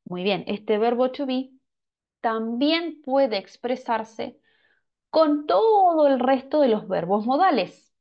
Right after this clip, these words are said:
Por ejemplo, otro caso de verbo modal. A ver, ¿qué ten-, qué se, qué se acuerdan de otro verbo modal? Hoy, hoy, Sil, creo que vos dijiste uno.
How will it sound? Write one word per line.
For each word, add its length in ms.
Por 180
ejemplo, 720
otro 340
caso 300
de 140
verbo 320
modal. 480
A 120
ver, 360
¿qué 100
ten-, 280
qué 60
se, 140
qué 140
se 80
acuerdan 520
de 120
otro 180
verbo 260
modal? 380
Hoy, 300
hoy, 220
Sil, 320
creo 220
que 80
vos 160
dijiste 420
uno. 460